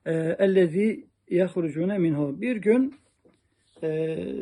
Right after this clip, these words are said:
mescidin çıkış kapısında oturdum diyor. Burada mescidi, e, isim olarak zikretmemesine rağmen siyak sıbaktan anlaşılıyor ki mescidin çıkış kapısında bekliyordum, oturuyordum diyor,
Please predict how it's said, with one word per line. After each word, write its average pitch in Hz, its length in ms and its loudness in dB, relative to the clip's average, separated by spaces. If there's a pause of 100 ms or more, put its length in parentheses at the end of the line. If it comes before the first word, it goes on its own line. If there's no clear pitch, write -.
(180)
mescidin 196 800 -4 (320)
çıkış - 340 -10
kapısında 156 920 -6
oturdum 160 720 -4
diyor. - 500 -12 (580)
Burada 170 440 -4 (100)
mescidi, 165 800 -4 (600)
e, - 360 -12
isim 165 400 -8
olarak 160 240 -4
zikretmemesine 160 720 -4
rağmen 190 360 -6 (380)
siyak 180 340 -2
sıbaktan 160 420 -6
anlaşılıyor 185 560 0
ki 226 120 -4
mescidin 180 720 -4
çıkış - 300 -6
kapısında 147 800 -2 (500)
bekliyordum, 190 880 2
oturuyordum 190 600 6
diyor, - 460 -10